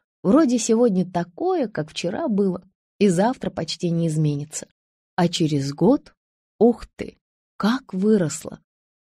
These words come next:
Можно, конечно, срубить уже готовое и в землю воткнуть,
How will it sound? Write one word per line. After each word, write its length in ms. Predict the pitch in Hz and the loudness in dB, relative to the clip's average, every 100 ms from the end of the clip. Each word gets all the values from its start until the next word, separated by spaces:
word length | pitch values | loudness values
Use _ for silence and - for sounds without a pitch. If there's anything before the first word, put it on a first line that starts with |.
| - | 4
Можно, 360 | 262 302 240 | 6 6 2
конечно, 460 | 214 202 214 208 180 | 0 0 -2 -2 -2
срубить 500 | - 170 185 208 - | 0 0 2 2 0
уже 200 | 143 143 | -2 0
готовое 500 | 160 165 381 320 202 | -2 0 0 2 2
и 60 | |
в 60 | 156 | 2
землю 380 | 160 285 330 247 | 0 -2 0 0
воткнуть, 540 | 214 - 190 185 185 | -2 -4 -4 -4 -4